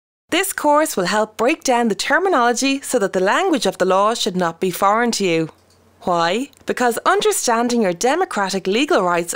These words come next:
and obligations will equip you with essential skills as you grow up. Knowledge is power.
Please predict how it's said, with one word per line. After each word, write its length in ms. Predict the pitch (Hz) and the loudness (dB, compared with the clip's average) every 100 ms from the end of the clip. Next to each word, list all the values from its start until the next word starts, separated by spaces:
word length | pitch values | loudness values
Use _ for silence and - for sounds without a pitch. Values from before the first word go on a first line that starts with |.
| - | 0
and 220 | 285 339 | 0 2
obligations 800 | 214 185 170 165 170 202 208 - | 0 0 0 -2 0 -2 -2 -2
will 100 | 208 | -2
equip 460 | 226 - 466 466 - | -2 0 -2 -2 0
you 240 | 233 240 | 0 2
with 180 | - 208 | 0 -4
essential 460 | 196 - 254 277 302 | -4 -2 0 0 -2
skills 460 | - - 220 226 - | -4 -2 0 0 0
as 220 | - 214 175 | -4 -4 -2
you 160 | 185 | -4
grow 240 | 190 240 233 | 0 0 2
up. 260 | 170 - - - - - | 0 -4 -20 -20 -20 -4
Knowledge 540 | 220 254 294 185 190 - | 0 2 2 0 0 -4
is 140 | 202 | -4
power. 560 | - - 240 247 208 175 | -4 0 0 0 -2 -6